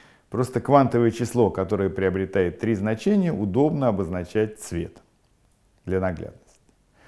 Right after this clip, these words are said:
Так вот, цветной заряд тоже обладает группой симметрии и тоже сохраняющаяся величина.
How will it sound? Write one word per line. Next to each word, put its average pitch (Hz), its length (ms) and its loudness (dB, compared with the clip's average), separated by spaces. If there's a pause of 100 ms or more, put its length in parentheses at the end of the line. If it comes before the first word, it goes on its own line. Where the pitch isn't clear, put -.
(240)
Так 110 160 -4
вот, 202 180 6
цветной 190 420 6
заряд 151 360 8
тоже 127 280 8
обладает 98 540 4
группой 90 300 -4
симметрии 120 520 -2
и - 120 -2
тоже 143 280 0
сохраняющаяся 113 920 0
величина. 113 540 -6